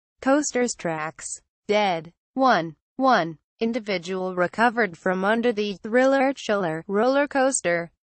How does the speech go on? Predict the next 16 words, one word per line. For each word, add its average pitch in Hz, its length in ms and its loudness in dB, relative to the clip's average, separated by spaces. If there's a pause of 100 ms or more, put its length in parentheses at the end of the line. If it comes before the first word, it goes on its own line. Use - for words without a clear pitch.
(260)
dead 233 260 0
of 160 180 -4
broken 226 500 0
neck 214 260 0
and 247 140 0
massive 220 480 0
cranial 202 600 0
trauma 190 500 0
caused 202 420 2
by 175 200 4
a 165 120 2
fifty-foot 269 680 0
fall 220 400 2
from 202 300 0
an 180 120 -2
inverted 180 760 -2